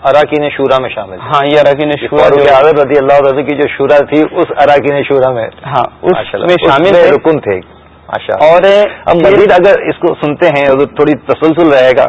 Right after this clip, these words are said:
Speaker 1: میں چاہوں گا کہ مدنی چینل کے ناظرین جو ہے وہ ہماری مدنی خبروں کی ہیڈ لائن دیکھ لیں،
Speaker 2: مدینہ
Speaker 1: اور
Speaker 2: چینل۔
Speaker 1: پھر سلسلے کے بعد انشاءاللہ آپ خبروں کی تفصیل دیکھ پائیں گے۔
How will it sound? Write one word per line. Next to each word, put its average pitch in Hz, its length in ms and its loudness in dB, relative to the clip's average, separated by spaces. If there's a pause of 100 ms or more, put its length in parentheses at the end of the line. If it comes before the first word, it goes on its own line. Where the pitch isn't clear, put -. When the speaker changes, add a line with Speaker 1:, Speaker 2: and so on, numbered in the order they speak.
(100)
Speaker 1:
میں 143 160 -2
چاہوں 147 320 0
گا 170 40 4
کہ 160 140 0 (100)
مدنی 139 240 0
چینل 151 360 -2
کے 135 300 0
ناظرین 123 480 0
جو 147 100 0 (100)
ہے 143 180 4
وہ 139 340 2
ہماری 131 640 0
مدنی 127 340 0
خبروں 135 380 0
کی 131 300 -6 (280)
ہیڈ 117 180 0
لائن 139 280 0
دیکھ 147 180 0
لیں، 139 80 -6 (220)
Speaker 2:
مدینہ 143 280 -2
Speaker 1:
اور 123 140 2
Speaker 2:
چینل۔ 120 80 -10
Speaker 1:
پھر 160 100 2 (140)
سلسلے 185 340 0
کے 165 160 0
بعد 165 160 4 (100)
انشاءاللہ 165 320 2
آپ 151 280 0
خبروں 135 200 0
کی 143 100 -6
تفصیل 131 360 -4
دیکھ 165 180 0
پائیں 120 200 0
گے۔ 120 80 -6